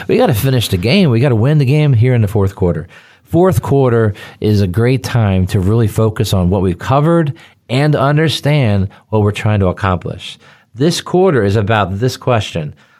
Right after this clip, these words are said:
What can you do to increase your refund? Now, there might be advertisements out there to say, "Oh, look, we'll get you, we'll guarantee you the highest refund."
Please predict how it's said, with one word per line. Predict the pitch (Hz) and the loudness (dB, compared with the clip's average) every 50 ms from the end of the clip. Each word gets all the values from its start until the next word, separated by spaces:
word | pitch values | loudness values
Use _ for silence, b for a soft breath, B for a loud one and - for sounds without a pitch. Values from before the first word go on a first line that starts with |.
| b b _ | b b _
What | 110 110 127 160 170 170 | -4 0 0 0 0 -2
can | - - 180 180 | -2 0 2 2
you | 180 190 185 | 2 2 2
do | 127 - 120 110 110 | 2 2 2 2 2
to | 113 123 117 | 2 2 0
increase | 113 110 104 - - 101 90 90 - | 0 -2 -2 -2 -2 -2 -2 -2 -2
your | - 123 127 | -2 -2 0
refund? | 135 180 190 185 160 - - 92 82 78 73 - b b b b b b _ | 0 0 0 0 -2 -2 -4 -4 -4 -4 -6 -10 b b b b b b _
Now, | - 104 101 98 98 98 - - - _ _ _ _ _ _ _ _ _ _ _ _ _ _ - | -6 -4 -2 0 -2 -2 -4 -8 -16 _ _ _ _ _ _ _ _ _ _ _ _ _ _ -4
there | 117 117 | -2 0
might | 107 110 117 110 | 2 2 0 0
be | 87 104 101 | 0 0 0
advertisements | 101 104 107 104 - 131 143 165 160 160 131 95 | 0 0 0 0 0 0 2 2 2 2 2 2
out | 101 90 95 | 2 0 0
there | - 110 104 | 0 0 0
to | 104 101 | 2 0
say, | 95 - 110 98 | 0 0 0 0
"Oh, | 92 | 0
look, | 101 101 98 92 | 0 0 0 0
we'll | 101 120 | 0 0
get | 127 143 - | 0 0 0
you, | - 113 | 0 -2
we'll | 113 | 0
guarantee | 107 139 135 139 139 123 - - 139 | 0 0 0 0 0 -2 0 0 0
you | 139 | 2
the | 123 110 107 | 2 2 2
highest | 120 123 120 110 101 | 2 2 2 0 0
refund." | - 101 127 151 - - - 80 78 80 95 | 0 0 0 0 -2 -2 -4 -4 -4 -6 -8